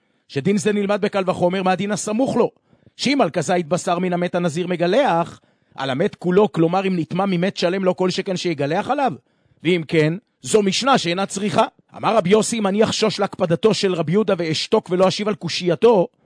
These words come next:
יאמרו התלמידים, מאיר שכב, רבי מאיר נפטר לבית עולמו ולא יכול לבאר את דבריו, יהודה כעס והקשה לשון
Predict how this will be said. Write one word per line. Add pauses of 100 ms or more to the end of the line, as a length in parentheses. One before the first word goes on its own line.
(400)
יאמרו
התלמידים,
מאיר
שכב, (720)
רבי
מאיר
נפטר
לבית
עולמו
ולא
יכול
לבאר
את
דבריו, (640)
יהודה (640)
כעס (240)
והקשה
לשון